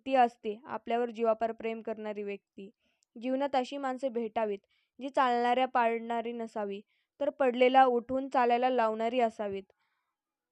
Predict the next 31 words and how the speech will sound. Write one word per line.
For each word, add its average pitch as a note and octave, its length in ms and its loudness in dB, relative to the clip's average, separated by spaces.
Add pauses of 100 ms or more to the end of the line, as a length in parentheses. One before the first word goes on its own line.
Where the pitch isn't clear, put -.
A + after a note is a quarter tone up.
(500)
रस्ता C4 360 -2
चुकणे C#4+ 360 -8
चुकीचं C4+ 440 -8
नसतं, A#3 380 -10
मात्र B3 300 -10
रस्ता C4+ 360 -4
चुकत C4+ 360 -6
आहे A#3 180 -4
हे B3+ 120 -2
समजून B3+ 400 -8
पण C4+ 160 -10
त्याच A#3+ 240 -4
रस्त्याने B3+ 380 -8
चालत A3+ 340 -4
राहणं G#3+ 260 -10
हे B3 120 -14
मात्र C#4 280 -10
चुकीचं C#4 440 -8
असतं. A3 300 -14 (400)
विश्वास D#4+ 500 0
ठेवा, C#4+ 260 2 (380)
श्रम, C4 400 0 (380)
संयम, C4 400 -2 (200)
सकारात्मक B3+ 520 0
विचार A3+ 300 -6 (120)
आणि A#3 160 -6
नियम A3+ 360 -4 (120)
कधीच B3 280 -4
धोका A#3 280 0
देत A3 240 -2
नाहीत. G#3 320 -10